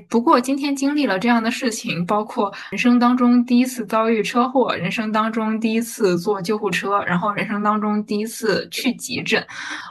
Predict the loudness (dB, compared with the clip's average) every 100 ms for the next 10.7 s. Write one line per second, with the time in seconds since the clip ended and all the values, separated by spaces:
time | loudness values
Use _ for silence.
0 | 0 4 4 2 2 2 4 4 4 4
1 | 2 2 2 4 2 2 0 -2 -4 0
2 | 0 2 2 2 0 -2 -4 -4 -4 -4
3 | 0 0 0 -4 -4 -6 -6 -6 -4 2
4 | 4 4 2 -4 -8 -4 -2 -2 -4 -6
5 | -6 -6 -2 -2 -2 0 0 0 -6 -10
6 | -14 -4 0 2 2 2 0 -2 -2 -2
7 | -2 -2 -2 -4 -2 0 -2 -4 -4 -2
8 | -2 -4 -4 -4 -2 -4 -6 -8 -10 -4
9 | 0 2 2 0 0 0 0 0 0 0
10 | -2 -2 -2 0 0 0 -4